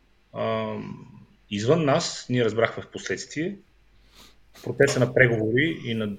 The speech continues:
на дълги преговори, дълги разговори, няколко месеца между нас и Евронюс, на нас ни е бил направен мониторинг от италианска компания, независима, и сме получили изключително висока оценка за, а,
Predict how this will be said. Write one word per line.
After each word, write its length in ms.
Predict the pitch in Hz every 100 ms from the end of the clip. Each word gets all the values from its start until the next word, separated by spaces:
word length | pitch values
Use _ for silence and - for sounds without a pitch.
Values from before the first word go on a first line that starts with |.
| - -
на 100 | 101 101
дълги 320 | 135 127 -
преговори, 420 | 120 120 117 110
дълги 300 | 104 113 107
разговори, 600 | 104 98 98 95 98 92
няколко 400 | 95 107 - -
месеца 320 | 101 107 - 98
между 220 | 92 101
нас 240 | 101 95
и 40 | 98
Евронюс, 420 | 90 117 196 196
на 80 | 143
нас 200 | 135 131
ни 60 |
е 40 | 123
бил 140 | 127
направен 320 | 123 - 120
мониторинг 560 | 113 110 101 101 143 143
от 140 | 127
италианска 460 | 104 104 104 95 -
компания, 400 | 87 - 95 123
независима, 640 | 104 90 87 - 104 175 196 _ _ _ _ _ _ _ _ -
и 60 | 139
сме 140 | 139
получили 280 | 135 151 175
изключително 400 | - 180 175 160
висока 340 | 160 165 160
оценка 580 | 151 - 143 131 143 180 - _ _ _ _ _ _ _
за, 640 | 98 107 131 135 135 135 131 131 _ -
а, 480 | 123 120 123 120 120